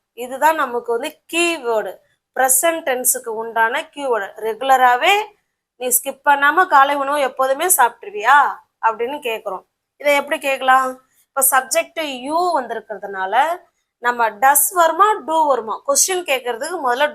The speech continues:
do வரணும், இல்லைன்னா does வரணும். இங்க you வந்திருக்கிறதுனால நம்ம இங்க என்னதான் ஆட் பண்ண போறோம்?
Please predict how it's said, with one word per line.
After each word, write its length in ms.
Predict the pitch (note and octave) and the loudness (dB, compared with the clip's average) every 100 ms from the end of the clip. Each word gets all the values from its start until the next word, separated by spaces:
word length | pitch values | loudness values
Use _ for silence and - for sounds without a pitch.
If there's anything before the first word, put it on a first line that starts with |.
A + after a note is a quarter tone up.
| D4+ | 0
do 80 | F4 E4 | 0 2
வரணும், 280 | D4 D#4+ G4 | 2 2 -2
இல்லைன்னா 160 | E4+ E4 B3+ | 2 2 4
does 160 | B3+ - B3 | 2 2 -2
வரணும். 300 | G3+ F#3 - _ _ _ _ - | -4 -8 -18 _ _ _ _ -8
இங்க 160 | D4+ D4+ | 0 0
you 220 | C#4+ E4+ G4 F4+ | 0 0 2 2
வந்திருக்கிறதுனால 1000 | C#4 C4 B3 G#3 G#3 G3 G3 A#3 A#3+ A#3 _ _ _ | 0 -2 -4 -6 -4 -4 0 2 2 0 _ _ _
நம்ம 180 | A3+ A#3+ | -10 -8
இங்க 140 | A3+ | -6
என்னதான் 480 | A3 B3 C#4 D4 D4 | -6 -2 0 2 2
ஆட் 160 | C#4+ C#4+ | 0 0
பண்ண 140 | C#4+ | -4
போறோம்? 360 | C4+ C4+ A#3 F#3 | -2 0 -2 -4